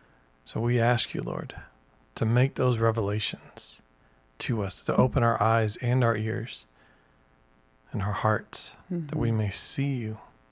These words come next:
Speaker 1: in your word, that we may hear what you're saying to us,
Speaker 2: Thank you, Jesus.
Speaker 1: and that it would be written on the tablets of our heart to be ours for
Speaker 2: Mm-hmm.
Speaker 1: all eternity.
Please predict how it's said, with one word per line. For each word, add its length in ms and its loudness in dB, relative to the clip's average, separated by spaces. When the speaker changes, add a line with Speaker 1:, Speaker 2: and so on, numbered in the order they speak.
Speaker 1:
in 140 4
your 220 2
word, 500 -6
that 80 -2
we 120 4
may 180 4
hear 420 0
what 200 -2
you're 160 0
saying 400 0
to 280 -6
us, 400 -10
Speaker 2:
Thank 260 -10
you, 60 -16
Jesus. 160 -20
Speaker 1:
and 140 2
that 60 4
it 40 2
would 160 0
be 140 0
written 320 0
on 80 2
the 100 0
tablets 480 0
of 140 -4
our 100 0
heart 520 -8
to 80 -10
be 160 0
ours 680 2
for 360 2
Speaker 2:
Mm-hmm. 600 -4
Speaker 1:
all 240 2
eternity. 600 -6